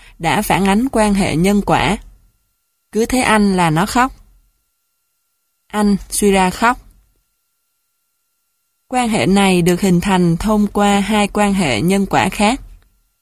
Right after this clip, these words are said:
Anh suy ra bố, bố suy ra khóc. Lưu ý thứ ba, những quan hệ nhân quả này được cộng đồng xã hội chấp nhận.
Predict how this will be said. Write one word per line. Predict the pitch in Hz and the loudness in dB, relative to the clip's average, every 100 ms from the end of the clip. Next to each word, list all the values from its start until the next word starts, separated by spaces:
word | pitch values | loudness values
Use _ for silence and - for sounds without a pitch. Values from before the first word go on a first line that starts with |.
| _ _ _ - | _ _ _ -8
Anh | 226 208 202 | -2 0 0
suy | - 208 | 0 2
ra | 202 185 | 2 2
bố, | 175 185 247 - - - _ _ - | 2 4 2 -2 -14 -20 _ _ -6
bố | 175 196 277 | -2 0 0
suy | - 196 | 0 0
ra | 185 | 0
khóc. | - 226 262 - - _ _ _ _ _ _ _ _ _ _ _ _ _ _ _ _ _ _ _ _ _ _ _ _ _ _ _ _ _ _ _ _ _ _ | -2 -2 -2 -6 -20 _ _ _ _ _ _ _ _ _ _ _ _ _ _ _ _ _ _ _ _ _ _ _ _ _ _ _ _ _ _ _ _ _ _
Lưu | 220 220 | -4 2
ý | 214 240 | 4 2
thứ | - 269 | 2 2
ba, | 240 214 208 - - _ _ _ _ _ _ _ | 2 2 0 -4 -20 _ _ _ _ _ _ _
những | 190 180 220 | -4 -2 0
quan | 247 226 | 0 0
hệ | 220 131 151 | -2 -2 0
nhân | 185 220 208 | 0 0 0
quả | 147 151 | 0 0
này | 233 208 170 147 - - | 0 0 0 -2 -14 -16
được | - 196 175 - | -2 0 0 -2
cộng | 175 131 180 | -4 0 0
đồng | 185 165 | 2 0
xã | - 196 | 0 -2
hội | 208 151 | 0 -2
chấp | - 254 - | -2 -4 -2
nhận. | 185 147 | 0 0